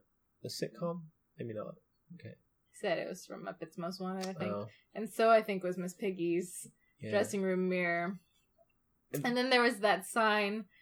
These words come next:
Speaker 2: that changed every
Speaker 1: Yeah.
Speaker 2: once in a while with, like, little goofy Muppets making fun of different movies, which is always good. Uh, so that was neat to see some new things in
Speaker 1: Yeah.
Speaker 2: Muppets. Like, it's time.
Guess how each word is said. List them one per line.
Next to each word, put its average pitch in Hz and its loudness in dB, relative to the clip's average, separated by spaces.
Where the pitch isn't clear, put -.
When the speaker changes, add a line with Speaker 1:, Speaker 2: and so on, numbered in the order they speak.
Speaker 2:
that 190 0
changed 214 2
every 190 6
Speaker 1:
Yeah. 151 12
Speaker 2:
once - 10
in 123 8
a 120 6
while 170 4
with, 180 -2
like, 185 -4
little 185 -2
goofy 180 -2
Muppets 185 0
making 196 2
fun 190 2
of 190 2
different 202 -2
movies, 185 4
which 185 -2
is 180 0
always 185 0
good. 175 0
Uh, 196 6
so 349 4
that - 8
was 523 10
neat 440 10
to 320 2
see 339 8
some 311 0
new 330 4
things 302 2
in 226 0
Speaker 1:
Yeah. 240 8
Speaker 2:
Muppets. 190 6
Like, 185 2
it's 480 -4
time. 233 4